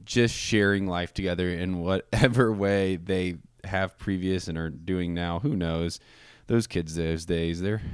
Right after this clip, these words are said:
they're always doing something. And speaking of recent bachelors, Peter Weber and Kelly Flanagan are, and I quote, "very in love and moving in together soon." This according to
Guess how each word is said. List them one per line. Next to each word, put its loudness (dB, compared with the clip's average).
they're -2
always 4
doing -2
something. -2
And 8
speaking 8
of 8
recent 8
bachelors, 6
Peter 10
Weber 8
and 6
Kelly 6
Flanagan 6
are, 12
and 6
I 12
quote, 6
"very 2
in 2
love -6
and 4
moving 8
in 2
together 8
soon." 6
This 2
according 4
to 2